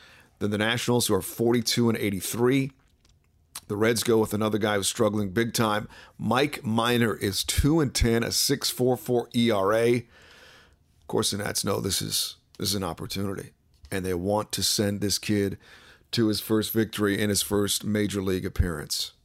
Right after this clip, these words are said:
They've played five. This is their fifth time they've played. They've met four times earlier, and the Nats, three to one lead in this ser-, season series. And that's why they're favored tonight.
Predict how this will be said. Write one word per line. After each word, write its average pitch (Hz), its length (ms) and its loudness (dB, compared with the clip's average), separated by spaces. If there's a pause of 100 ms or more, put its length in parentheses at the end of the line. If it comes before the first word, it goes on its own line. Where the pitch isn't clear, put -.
(3000)
They've 90 140 -8
played 107 280 0
five. 113 480 0
This 104 140 -2
is 107 80 -4
their 107 120 2
fifth 147 360 0
time 117 260 2
they've 107 180 2
played. 107 360 2
They've 101 160 -2
met 101 160 -2
four 113 240 0
times 107 300 0
earlier, 113 320 2
and 120 140 -4
the 104 60 0
Nats, 120 520 0 (460)
three 147 300 -4
to 214 80 2
one 185 280 -2
lead 226 220 0
in 170 120 0
this 104 140 -4
ser-, 90 320 -4
season - 340 -4
series. - 460 -8 (760)
And 92 180 -2
that's 113 260 0
why 78 460 -4
they're 98 160 -2
favored - 420 -6
tonight. 78 360 -6